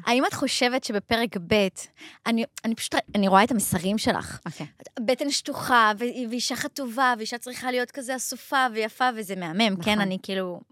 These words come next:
Speaker 1: גם מאמינה בזה. אבל האם בגלל שזה כאילו מה ש-, אמ, חלק מהזהות שלך,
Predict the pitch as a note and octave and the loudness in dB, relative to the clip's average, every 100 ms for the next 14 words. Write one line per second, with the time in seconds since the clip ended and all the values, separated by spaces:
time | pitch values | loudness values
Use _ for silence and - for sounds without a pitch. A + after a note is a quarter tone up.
0 | G3+ F#3 F#3+ A3 F#3+ F3+ F3 F3 F#3 - | -4 -2 0 -2 -2 -8 -8 -10 -10 -14
1 | - - - - - - - _ A3+ A3 | -20 -20 -20 -20 -20 -20 -20 _ 4 8
2 | G#3+ F3+ D4 F#4+ G4 A#3+ A3 A3 C#4+ F4+ | 8 6 0 -2 -4 0 0 4 2 2
3 | - G#3+ E3+ A3+ C4 - D#4+ C4+ G#3+ A3+ | -2 -6 -2 -2 -2 -4 -4 -2 -2 -4
4 | - C#4+ G3+ - G3 F#3 F3+ F3 - - | -2 -2 -4 -6 -12 -12 -12 -16 -18 -16
5 | - B3 - F3 D#3+ - - G#3 - C4+ | -6 -4 -4 -6 -6 -8 0 2 4 2
6 | - - - | 2 -4 -10